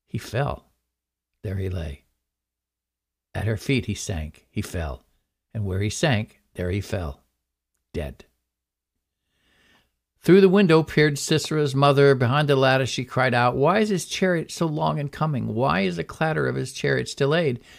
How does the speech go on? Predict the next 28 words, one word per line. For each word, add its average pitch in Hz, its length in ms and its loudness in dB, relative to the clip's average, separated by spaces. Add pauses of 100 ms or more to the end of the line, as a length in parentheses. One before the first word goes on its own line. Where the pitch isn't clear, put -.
(120)
The 135 100 2
wisest 180 520 0
of 151 120 -2
her 131 100 -4
ladies 123 380 0
answer 131 440 -4
her. 104 220 0
Indeed, 156 300 2
she 147 140 -4
keeps - 260 -8
saying 120 260 -2
to - 120 -6
herself, 98 460 -2 (440)
"Are 113 100 -12
they 113 80 -6
not 123 220 -4
finding 127 400 -2
and 120 100 0
dividing 110 380 -2
the 110 80 -4
spoils? 127 560 -6 (600)
A 92 80 -4
woman 104 280 2
or 110 60 -2
two 110 200 0
for 113 160 -2
each 113 220 -2
man? 117 340 -4